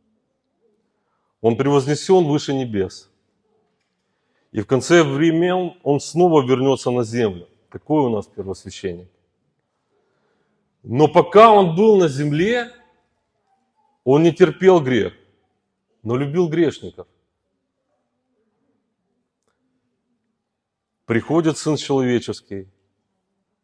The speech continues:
чтобы взыскать, найти и спасти погибшее. Луки, девятнадцатая глава, десятый стих.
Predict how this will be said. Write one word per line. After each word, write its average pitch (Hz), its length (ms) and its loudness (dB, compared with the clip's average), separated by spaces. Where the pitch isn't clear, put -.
чтобы 120 340 -4
взыскать, 139 640 2
найти 120 760 -4
и 117 100 -4
спасти - 500 -6
погибшее. 117 640 -6
Луки, 104 280 -14
девятнадцатая 101 640 -8
глава, 98 300 -6
десятый 95 440 -12
стих. - 280 -20